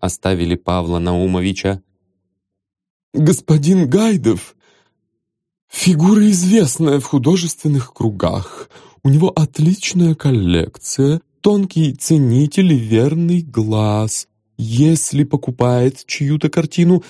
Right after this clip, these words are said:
значит, цена пойдёт вверх. Умеет угадывать таланты. Сам в юности начинал писать, но вовремя понял, что его призвание в ином». Столько сил в племянника вложил.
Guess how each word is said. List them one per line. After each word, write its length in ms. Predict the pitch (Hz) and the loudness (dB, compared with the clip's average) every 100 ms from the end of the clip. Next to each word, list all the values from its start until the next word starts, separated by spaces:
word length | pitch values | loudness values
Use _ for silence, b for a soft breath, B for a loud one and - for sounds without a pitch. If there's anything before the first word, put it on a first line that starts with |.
| B | B
значит, 680 | 117 131 143 156 - 190 - - | 0 2 2 0 -2 -6 -8 -8
цена 640 | - 170 147 139 139 170 | 0 2 4 2 2 -2
пойдёт 680 | - 151 143 123 135 156 - | -2 0 0 0 0 0 -4
вверх. 840 | 165 156 143 139 131 131 123 _ _ _ _ _ _ | -6 -4 0 2 2 -2 -8 _ _ _ _ _ _
Умеет 540 | 147 139 139 143 180 180 | 2 4 4 4 2 0
угадывать 560 | 131 117 123 123 135 | -2 -2 -2 -4 -6
таланты. 640 | - 143 107 101 95 117 117 _ - | -4 -2 -2 -4 -6 -6 -6 _ -8
Сам 380 | - 180 170 | 0 2 2
в 60 | 160 | 0
юности 560 | 151 160 160 - 165 151 | 0 2 0 -2 -2 0
начинал 440 | 160 - 156 151 | 0 0 0 0
писать, 600 | - 151 - 147 147 - _ _ _ _ _ _ - | -2 -4 0 0 -2 -8 _ _ _ _ _ _ -4
но 400 | 123 151 208 247 | 2 2 2 0
вовремя 460 | 208 196 214 214 202 | 2 0 0 -2 0
понял, 420 | 139 143 165 190 | 0 0 0 -2
что 200 | - 127 | 0 0
его 260 | 123 180 | 2 0
призвание 720 | 208 165 143 120 135 175 196 196 | 0 0 0 0 0 0 -2 0
в 640 | 170 160 147 139 135 139 | 0 -2 -4 -6 -4 0
ином». 400 | 165 254 320 - _ _ _ _ _ _ _ _ _ _ _ _ - | 2 2 2 -2 _ _ _ _ _ _ _ _ _ _ _ _ -14
Столько 520 | - 113 113 - 120 | -6 0 0 0 -4
сил 440 | - - 160 113 | -2 0 2 0
в 80 | 92 | -2
племянника 720 | - 131 123 131 120 110 - | -2 2 2 0 -2 -4 -2
вложил. 520 | 98 110 113 120 101 | -2 -2 -2 -2 -4